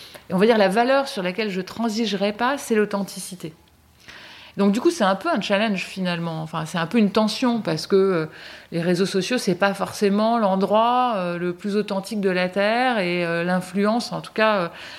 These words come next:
un certain type de marketing d'influence est plutôt superficiel, hein. Et donc c'est celui que je vais essayer d'éviter.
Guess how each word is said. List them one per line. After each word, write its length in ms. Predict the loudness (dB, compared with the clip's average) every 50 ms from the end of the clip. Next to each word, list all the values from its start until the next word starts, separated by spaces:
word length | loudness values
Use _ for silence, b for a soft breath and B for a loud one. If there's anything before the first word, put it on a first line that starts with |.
| B B B
un 100 | -2 0
certain 400 | 2 2 0 2 2 2 2 2
type 280 | 2 -2 -6 -6 -4
de 460 | -2 0 0 0 0 -2 -4 -4 -4 -2
marketing 480 | -2 -2 0 2 0 0 0 2 2 2
d'influence 720 | 2 2 0 -2 -2 0 2 2 2 2 0 -2 -4 -6 -10 B B B B B B B
est 80 | 0 0
plutôt 320 | 0 -2 -4 -2 -2 0
superficiel, 960 | 0 -2 -4 -2 -2 -2 -2 -4 -6 -6 -4 0 2 2 4 4 4 4 2
hein. 200 | 2 0 -2 -8 B B B B B B B B
Et 60 | 0
donc 160 | 0 0 2
c'est 100 | 2 0
celui 260 | 2 2 2 2 2
que 60 | 2 2
je 60 | 2
vais 100 | 2 2
essayer 340 | 2 2 0 0 0 0 2
d'éviter. 440 | 2 2 2 0 -2 -4 -4 -6